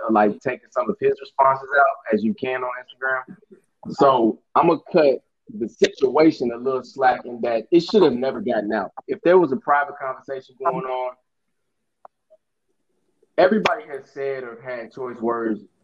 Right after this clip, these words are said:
in private that they would never repeat on a public forum. So I, none of us are outside of that scope. That being said, Kevin Durant did use some harsh language that in today's society, you know,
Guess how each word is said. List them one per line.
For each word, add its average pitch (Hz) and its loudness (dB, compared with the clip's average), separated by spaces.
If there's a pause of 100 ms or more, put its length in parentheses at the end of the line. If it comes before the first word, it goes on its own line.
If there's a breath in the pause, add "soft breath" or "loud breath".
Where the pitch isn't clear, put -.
in 113 -6
private 117 2
that 110 2
they 123 -2
would 110 4
never 127 4
repeat 120 -4
on 107 4
a 98 2
public 107 -6 (160)
forum. 92 0
So 107 0
I, 104 4
none 127 4
of 131 0
us 127 -2
are 107 2
outside 110 0
of 98 -16
that 95 -16
scope. 85 -20 (520)
That 143 4
being 135 -2
said, 127 -6
Kevin 127 -8
Durant 123 -4
did 135 -10
use 139 -14
some 127 -10
harsh 131 2 (120)
language 131 0
that 113 2 (420)
in 113 0
today's 165 6
society, 127 4
you 120 -10
know, 110 -8